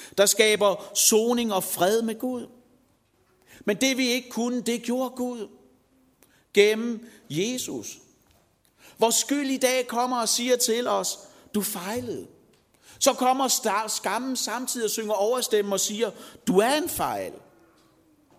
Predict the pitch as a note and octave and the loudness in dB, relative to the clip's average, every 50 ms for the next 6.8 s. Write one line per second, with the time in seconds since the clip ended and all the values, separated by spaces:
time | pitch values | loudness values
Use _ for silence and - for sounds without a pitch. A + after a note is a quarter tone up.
0 | _ _ _ _ _ _ _ _ _ _ _ _ _ _ _ _ _ _ - E3 | _ _ _ _ _ _ _ _ _ _ _ _ _ _ _ _ _ _ 2 4
1 | F3 F#3+ G#3 A3+ B3 B3 A#3+ - - G3+ G#3 A3 A#3 A3 G3+ - - G3 A3 A3 | 6 6 6 6 6 4 2 0 2 2 2 2 2 0 0 0 0 0 0 0
2 | G#3+ - F#3 F#3+ G3+ G#3 A3+ G#3+ G#3+ - - B3 A#3+ B3 C4 B3+ - F3 C3+ G#2+ | 0 0 0 0 0 0 0 0 0 0 0 0 0 -2 -4 -6 -8 -8 -8 -8
3 | F#2+ - - - _ - _ _ _ _ _ - _ _ _ _ _ _ _ _ | -10 -12 -16 -20 _ -20 _ _ _ _ _ -20 _ _ _ _ _ _ _ _
4 | _ _ _ _ _ _ _ _ _ _ _ _ _ _ _ _ _ _ _ _ | _ _ _ _ _ _ _ _ _ _ _ _ _ _ _ _ _ _ _ _
5 | _ _ _ _ - F#3+ F#3 - A#3+ B3+ B3+ A#3 A#3+ A#3 - - G3 A3+ B3 B3 | _ _ _ _ -6 -6 -4 -2 -2 -2 -2 -4 -4 -4 -4 -4 -4 -4 -4 -4
6 | B3 A3+ - - A3+ A3 G#3 G3 F#3 E3 E3+ F3+ G#3+ A3+ A3 G3 | -4 -4 -6 -2 0 0 2 2 2 2 2 2 0 0 -2 -4